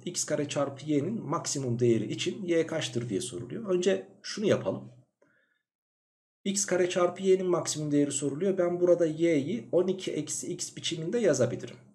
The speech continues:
Sonra da giderim x kare çarpı y gördüğüm yere on iki eksi x yazarım. İçeride dağıtırım bunu. On iki x kare eksi x küp yazarım.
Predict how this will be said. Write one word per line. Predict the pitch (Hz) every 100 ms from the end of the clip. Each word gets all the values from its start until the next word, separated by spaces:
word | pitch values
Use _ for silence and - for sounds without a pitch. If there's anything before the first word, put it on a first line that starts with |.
| _ _ _ _ _
Sonra | - - 202 151 120
da |
giderim | 127 170 123 98 - -
x | - 98 -
kare | 135 113 101
çarpı | - 92 92 220
y | 202 175
gördüğüm | 156 156 143 143 139
yere | 139 139
on | 139 156
iki | 143 -
eksi | 127 123 -
x | 135 -
yazarım. | 101 87 76 90 185 127 - -
İçeride | - - 170 151 -
dağıtırım | 156 143 110 98 85
bunu. | 87 180 226
On | 175
iki | 139 123 -
x | - - -
kare | - 92 113 -
eksi | 123 120 -
x | - 117 - -
küp | - - 104
yazarım. | 104 - 180 208